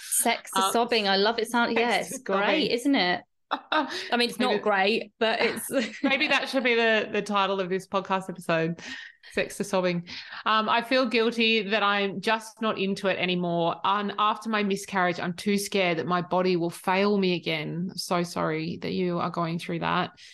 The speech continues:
Speaker 2: Um, we've got another one here that says, "I'm in my head a lot of the time, and I am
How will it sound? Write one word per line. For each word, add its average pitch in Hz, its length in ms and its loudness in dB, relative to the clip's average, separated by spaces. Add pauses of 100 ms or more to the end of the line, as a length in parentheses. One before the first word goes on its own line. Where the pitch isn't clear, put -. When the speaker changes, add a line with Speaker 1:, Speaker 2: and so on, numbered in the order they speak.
(340)
Speaker 2:
Um, 185 280 2
we've 185 80 2
got 190 80 2
another 185 180 2
one 180 100 2
here 190 120 0
that 175 100 -2
says, 180 260 0
"I'm 190 180 2
in 190 100 2
my 190 120 2
head 220 240 0
a 240 60 4
lot 226 220 0
of 220 80 0
the 220 80 2
time, 202 640 4
and 185 160 0
I 180 180 4
am 180 260 2